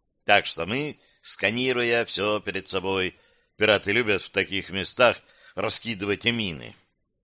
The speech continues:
А у нас щит не самый мощный. Двинули вперед. Пару раз впереди действительно непонятные обломки были, может, и взрывные ловушки,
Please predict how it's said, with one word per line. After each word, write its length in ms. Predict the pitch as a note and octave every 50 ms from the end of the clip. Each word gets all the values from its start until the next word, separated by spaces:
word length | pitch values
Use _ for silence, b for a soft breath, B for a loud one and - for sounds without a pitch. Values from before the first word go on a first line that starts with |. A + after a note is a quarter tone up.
| _ _ _ -
А 100 | G2+ B2
у 100 | D3+ F3
нас 260 | F3+ F#3+ F#3+ F3 -
щит 540 | - - - - B2+ C3 B2+ A#2+ - - - _ _ _ _
не 100 | - A2+
самый 340 | A2+ - A2+ A2 A2 A2 A2
мощный. 520 | G#2+ G#2+ G#2+ G#2+ G2 - - F#2+ F#2+ - - _ _ _ _ _ _ _ _ _ _ _ _ _
Двинули 520 | C#2 D2 E2+ A2 B2 C3+ C#3+ D3+ D3+ D3+
вперед. 560 | C#3 - - C#3 G#2 D#2 C2+ B1+ - - - _ _ _ _ _ _ _ _ _ _ _ _ _ _ _
Пару 280 | G#2+ A2 A2 G#2+ G#2
раз 240 | G#2+ A#2 B2 A#2+ -
впереди 460 | - - G2+ F#2+ G2+ G2 F2+ G#2+ A2+
действительно 840 | G2+ G#2+ A#2 A2 - - G#2 G2+ F#2 D2+ E2+ G2 G2 F#2+ F#2+ F#2+ F2 - b b b b b b
непонятные 680 | b G#2 G#2+ F#2+ A2 A2+ A2+ A2 G2+ G2+ F#2+ - G2+ G#2
обломки 500 | G#2 D#2+ F2 G2+ G#2 G2+ F#2+ F#2+ - - G2
были, 380 | F2+ F#2+ F#2 F#2+ F#2 F2 - b b b b _ _ -
может, 340 | B2+ D#3+ D3+ A#2+ G#2+ - -
и 60 | G#2
взрывные 580 | F#2+ F2 F#2 G#2+ G#2+ G2+ G#2 G#2+ G#2+ G#2+ G#2
ловушки, 760 | G#2 B2 C#3 D#3 F3 E3 C#3+ - - - D3 D3 C#3+ C3+ B2